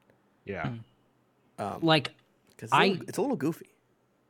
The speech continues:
Speaker 4: I couldn't tell what I was supposed to feel because it, it really felt like the pigeon dying should have been a moment where the hope is taken away from him.
Speaker 1: Right.
Speaker 2: Okay,
Speaker 4: But
Speaker 2: yeah.
Speaker 4: he re-,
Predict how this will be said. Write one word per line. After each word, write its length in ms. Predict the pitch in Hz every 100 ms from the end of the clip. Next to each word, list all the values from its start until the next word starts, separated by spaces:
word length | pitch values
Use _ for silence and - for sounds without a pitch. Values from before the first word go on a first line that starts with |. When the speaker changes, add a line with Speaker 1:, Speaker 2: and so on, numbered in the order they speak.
| _ -
Speaker 4:
I 100 | 131
couldn't 460 | - 208 180 -
tell 360 | - 165 165 160
what 200 | 143 151
I 80 | 143
was 100 | 135
supposed 300 | 127 131 -
to 80 | -
feel 400 | - 185 95 - - _ _
because 260 | 135 143 143
it, 100 | 147 151
it 120 | 139
really 340 | 143 175 175 156
felt 360 | - - 127
like 440 | 92 120 117 - - _ _ _ _ _ -
the 100 | 123
pigeon 800 | - - 131 127 131 120 113 110 _ _ 90
dying 640 | 110 127 123 113 104 101 -
should 300 | - - 160
have 160 | 127
been 140 | 139 117
a 80 |
moment 480 | 110 110 107 107 95
where 120 | 107
the 100 | 95
hope 340 | 87 - 127 127
is 100 | 104
taken 280 | 117 95 90
away 240 | 92 107
from 240 | 95 85 71
him. 120 | 69 _ _ _ _ _ _ _ _ _ _ _ _ _ _ _ 117
Speaker 1:
Right. 260 | 107 71 - _ _ _ 117
Speaker 2:
Okay, 340 | 117 113 107
Speaker 4:
But 120 | 123
Speaker 2:
yeah. 100 | 117
Speaker 4:
he 140 | 117 113
re-, 300 | 113 104